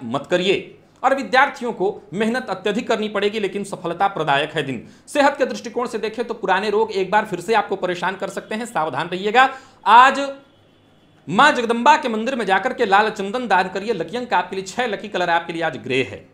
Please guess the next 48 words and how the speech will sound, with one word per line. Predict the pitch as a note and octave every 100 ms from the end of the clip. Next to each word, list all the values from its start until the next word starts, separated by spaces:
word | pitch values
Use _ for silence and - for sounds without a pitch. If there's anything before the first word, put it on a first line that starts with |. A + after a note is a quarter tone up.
| _ -
और | - B3
निवेश | A3+ A3+ C4+ D#3 F#3+ - -
आप | G#3+ B3+
कर | E3 D3+
सकते | D3 - A3
हैं। | C3 - - - _ _ _ -
बात | F#3+ D4+ C#4+
मिथुन | C4 B3+
की | B3+
कर | A#3+ A3+
लेते | A#3 A#3
हैं। | B3+ C4+
मिथुन | A3 A3 A3+
राशि | C4+ C4
के |
जातकों | G#3 G#3 G#3 C4
के | B3
लिए | A3+ F#3+
आज | F#3 G#3+
का | -
दिन | A3 A#3+
क्या | A3 E3+
लेकर | F#3+ A#3
के | A3+
आ | B3
रहा | B3 G#3
है? | A#2+ - _ _ _ _ _ _ _ _ _ _ _ _ -
हर | G#3
प्रकार | G#3 F3 E3+
से | D#3+
दिन | D3+ D3
बढ़िया | A#2+ A#2
है, | A2 F2+ - _ -
भाग्य | C3 A#3+ A#3
आज | A#3+ A#3
भी | A#3
आपके | A3+ A3+
साथ | G#3 A3+ A3 - - _ _ -
चल | - G3+
रहा | A#3+ G3
है। | F3+ G#3 - _ -
काम | B3+ D4
सारे | A3+ G3
बनेंगे, | F3+ F3+ G3+ E3
घर | C#3 E3+
परिवार | E3 D#3 D#3+ E3
जमीन | D3+ D#3+ F3
जायदाद | D#3 D#3 E3+ F#3+